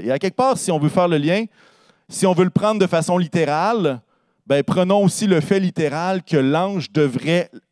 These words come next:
faire entendre la voix à tout le monde pour les avertir qu'il y a, qu'il faut pas prendre cette affaire-là. Maintenant, euh, comme je vous dis, c'est une allégeance à l'Antéchrist. Et l'Antéchrist n'est pas révélé encore.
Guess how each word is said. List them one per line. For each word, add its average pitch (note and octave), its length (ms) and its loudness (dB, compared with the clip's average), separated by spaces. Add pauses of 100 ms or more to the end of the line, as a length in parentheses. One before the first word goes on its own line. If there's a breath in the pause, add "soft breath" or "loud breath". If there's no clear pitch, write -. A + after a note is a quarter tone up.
faire F#3+ 260 0
entendre E3 420 -2
la D3 140 2
voix C3+ 340 0
à C#3 160 -6
tout F#3 160 2
le E3 60 0
monde E3 300 -2
pour C3 120 -4
les C3 200 -2
avertir D3+ 560 -2
qu'il - 160 -8
y - 20 2
a, A#2+ 60 4 (640 soft breath)
qu'il - 120 -18
faut C#3+ 120 0
pas F#3+ 100 2
prendre D3+ 300 -4
cette - 100 -12
affaire-là. F#2+ 460 -4 (1080 soft breath)
Maintenant, D#3 540 -2 (1300 soft breath)
euh, A2+ 640 2 (380)
comme E3 180 0
je C3 60 -6
vous D3+ 80 2
dis, F#3+ 180 0
c'est - 160 -6
une E3 100 -4
allégeance E3 540 0
à D#3 80 2
l'Antéchrist. C3+ 760 -4 (400)
Et C3 80 -2
l'Antéchrist F#3 600 -2
n'est D#3 120 -4
pas E3+ 160 2
révélé C#3+ 420 0
encore. B2+ 680 -4